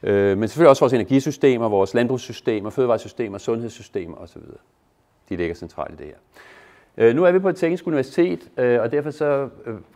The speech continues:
kan jeg jo rigtig godt lide at prøve at sætte nogle tal på, hvad bæredygtighedsudfordringen egentlig er. Hvis vi tager en af miljøpåvirkningskategorierne, som er meget vigtig,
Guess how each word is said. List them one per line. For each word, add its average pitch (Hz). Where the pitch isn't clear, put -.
kan -
jeg 120
jo 117
rigtig 127
godt 123
lide 127
at 120
prøve 113
at 127
sætte 120
nogle 104
tal 143
på, 156
hvad 107
bæredygtighedsudfordringen 101
egentlig 90
er. 85
Hvis 117
vi 143
tager 165
en 185
af 147
miljøpåvirkningskategorierne, 110
som 92
er 90
meget 85
vigtig, 175